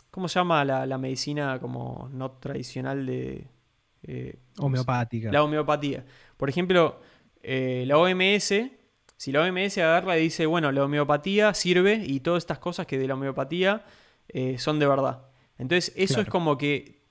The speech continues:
Speaker 1: lo está certificando para que de repente puedan crearse, eh, hospitales y cosas de eso, eh,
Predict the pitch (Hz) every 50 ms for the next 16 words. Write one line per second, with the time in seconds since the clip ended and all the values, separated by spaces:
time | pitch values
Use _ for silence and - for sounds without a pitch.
0 | _ - 131 135 131 - - 185 180 - - 180 160 - 156 135 - 143 139 165
1 | 165 175 190 196 202 180 165 139 139 131 131 139 131 135 139 147 147 143 135 156
2 | 170 160 165 156 - - 151 156 160 165 160 160 - 139 127 139 139 147 143 -
3 | - 160 160 165 160 - - - - _ _ _ _ - - 151 123 127 127 127
4 | 127 - - 127 170 175 180 185 185 185 190 185 160 - - 135 127 - 170 175
5 | 175 - 196 185 175 160 156 160 170 175 - - 202 202 220 226 - - _ -
6 | 151 127 127 127 127 127 123 123 120 95 -